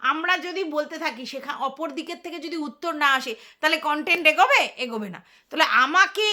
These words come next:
এদিক ওদিক ডাইভার্ট করার আগে নিজেরা এই কনটেন্টটা বন্ধ করে দাও, তাহলে আর এই কনটেন্ট হবে না। তো চলো, welcome back to my channel। আশা করছি তোমরা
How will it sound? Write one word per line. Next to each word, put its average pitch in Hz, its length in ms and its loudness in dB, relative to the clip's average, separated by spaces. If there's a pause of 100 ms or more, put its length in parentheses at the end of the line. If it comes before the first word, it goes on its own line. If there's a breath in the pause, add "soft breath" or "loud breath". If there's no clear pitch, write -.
এদিক 320 380 -2
ওদিক 320 280 -4
ডাইভার্ট 294 440 2
করার 339 300 4
আগে 311 280 6 (340 loud breath)
নিজেরা 403 680 6
এই 392 200 2
কনটেন্টটা 349 580 0
বন্ধ 262 320 -4
করে 196 260 -6
দাও, 151 160 -12 (120)
তাহলে 330 300 4
আর 349 140 6
এই 277 100 0
কনটেন্ট 208 460 -6
হবে 147 220 -14
না। 170 140 -20 (1300 loud breath)
তো 311 40 0 (140)
চলো, 349 200 6 (140)
welcome 302 400 -2
back 247 120 0 (100)
to 359 40 -8 (100)
my 311 160 -2
channel। 320 240 -4 (100)
আশা 285 140 -12
করছি 269 160 -12 (100)
তোমরা 262 160 -2